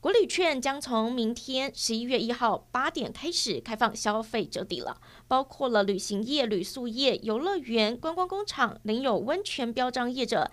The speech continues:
以及国家风景区促餐商家，一共超过六千五百家合作店家可以使用。中奖的民众可以持国旅券的Q R code，在实体店家进行消费折抵。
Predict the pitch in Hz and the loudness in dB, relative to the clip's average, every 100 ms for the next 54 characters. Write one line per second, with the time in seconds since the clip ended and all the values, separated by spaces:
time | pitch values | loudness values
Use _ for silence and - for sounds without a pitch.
0 | - - 196 214 208 226 226 240 233 180 | -6 -6 -2 -2 0 -2 -2 -2 -2 -4
1 | 226 202 - 233 196 233 220 262 277 311 | -6 -6 -6 -6 -4 -4 -4 -4 -2 -2
2 | 339 - - 220 240 233 226 233 247 240 | -2 -6 -14 -2 0 0 0 2 2 0
3 | 240 226 220 190 220 214 220 196 214 208 | 0 0 2 2 2 0 0 -4 -4 -2
4 | 214 220 233 233 240 311 - - 262 269 | -2 0 -2 -2 -4 -2 -2 0 2 2
5 | - - - - 440 381 269 233 233 311 | 0 -10 -10 0 2 2 2 0 2 2
6 | 262 269 262 214 - 220 220 262 - 240 | 0 0 0 0 -2 0 0 -2 0 0
7 | 247 - 240 208 208 240 240 233 - 359 | 0 -2 0 0 0 2 4 4 4 2
8 | 320 - - - 254 226 220 208 214 - | 2 -2 -18 0 4 6 4 0 -2 -4
9 | - 196 247 226 233 - - 220 220 185 | -4 -4 -2 0 2 0 -2 -2 0 0
10 | 214 220 - 240 226 220 - 160 226 175 | -2 -4 -4 -2 0 -2 -2 -2 -2 -4
11 | - | -6